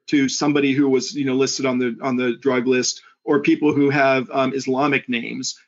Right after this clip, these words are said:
who, um, are, are, are similar to names that were on the terrorist watch list.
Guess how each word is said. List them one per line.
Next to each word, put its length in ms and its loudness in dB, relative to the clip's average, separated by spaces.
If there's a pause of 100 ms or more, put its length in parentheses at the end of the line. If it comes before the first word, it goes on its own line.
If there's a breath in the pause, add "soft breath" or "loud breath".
who, 240 4
um, 360 -2
are, 240 0
are, 300 0
are 120 0
similar 400 2
to 140 -6
names 340 0
that 140 0
were 160 0
on 160 0
the 140 -2
terrorist 460 0
watch 280 -2
list. 200 -2